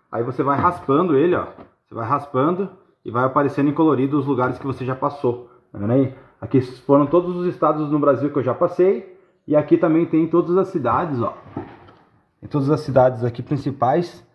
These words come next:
ó, Rio de Janeiro, tá vendo? Arraial do Cabo, Niterói, Cabo Frio, Angra dos Reis, Búzios, todos eu já passei. Aqui eu não passei ainda, não raspei ainda. Então tô aqui. Esse ano eu fui lá pro Chile, fui pro Chile e pra Argentina.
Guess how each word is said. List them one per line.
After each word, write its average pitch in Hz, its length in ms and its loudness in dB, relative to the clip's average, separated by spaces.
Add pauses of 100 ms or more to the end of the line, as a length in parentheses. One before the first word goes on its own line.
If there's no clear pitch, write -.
(300)
ó, 107 120 -8
Rio 120 160 0
de 131 80 -6
Janeiro, 165 340 4
tá 123 100 -4
vendo? 139 220 0
Arraial 120 260 2
do 143 120 -6
Cabo, 147 320 2
Niterói, 135 400 0
Cabo 131 240 -4
Frio, 139 280 -6
Angra 127 180 -2
dos 131 220 -6
Reis, 147 400 -4 (240)
Búzios, 139 440 2
todos 156 240 0
eu 160 80 0
já 165 100 2
passei. 143 400 0
Aqui 104 160 -4
eu 131 60 0
não 143 80 -2
passei 147 320 0
ainda, 147 160 0
não 160 100 0
raspei 170 320 2
ainda. 175 300 -2 (580)
Então 151 200 -2
tô 185 160 4
aqui. 165 340 0 (360)
Esse 220 360 2
ano 185 440 2 (320)
eu 156 160 4
fui 190 480 2 (320)
lá 131 260 -2
pro 196 160 -2
Chile, 175 600 0 (260)
fui 135 220 2
pro 139 160 0
Chile 180 360 4
e - 20 -2
pra 180 160 0
Argentina. 170 720 -2